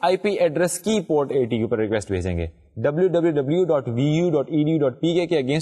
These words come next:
جو آئی پی ایڈریس فیچ ہو کے آئے گا ڈومین نیم سسٹم کا، اس کی پورٹ ایٹ زیرو کے اوپر آپ ریکویسٹ بھیجیں گے۔ آپ ریکویسٹ جو بھیجیں گے، اس کے اندر آپ کیا مانگیں گے اس سرور سے؟ اس ریکویسٹ میں آپ اس سرور سے default dot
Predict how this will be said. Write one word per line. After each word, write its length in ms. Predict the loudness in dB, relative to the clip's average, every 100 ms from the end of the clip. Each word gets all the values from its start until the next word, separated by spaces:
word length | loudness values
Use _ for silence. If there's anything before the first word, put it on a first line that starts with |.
| 0
جو 60 |
آئی 100 | -2
پی 100 | 0
ایڈریس 320 | -2 -2 -4 -4
فیچ 180 | -2
ہو 80 | -2
کے 120 | 0
آئے 180 | 0 2
گا 80 | 0
ڈومین 280 | -2 -2 -2
نیم 120 | -4
سسٹم 300 | -6 -6 -2
کا، 140 | -2 -2 -10 -20 -6
اس 220 | -4 -4 -2
کی 160 | -4
پورٹ 300 | 0 -2 0
ایٹ 240 | 0 0 0
زیرو 180 | 0 0
کے 80 |
اوپر 120 | 0 0
آپ 120 | 0
ریکویسٹ 440 | -4 -2 -2 -2
بھیجیں 240 | -4 -2 -4
گے۔ 80 | -6 -10 _ _
آپ 200 | 0 2
ریکویسٹ 340 | 0 0 0 0
جو 60 |
بھیجیں 320 | 0 0 0
گے، 80 | 0
اس 180 | 0 -2
کے 80 | 0
اندر 140 | 2
آپ 180 | 0 2
کیا 140 | 0
مانگیں 320 | 2 0 0 0
گے 40 |
اس 80 | 0
سرور 260 | -2 -2
سے؟ 200 | -2 -6 -8 -2
اس 360 | -2 -2 -4 -2
ریکویسٹ 420 | -2 0 -2 -2
میں 140 | -4 0
آپ 180 | 0 0
اس 140 | -2
سرور 220 | 0 0
سے 120 | 0 -2 -4 -14 _ -2
default 760 | -2 0 2 2 2 0 0
dot 140 | 0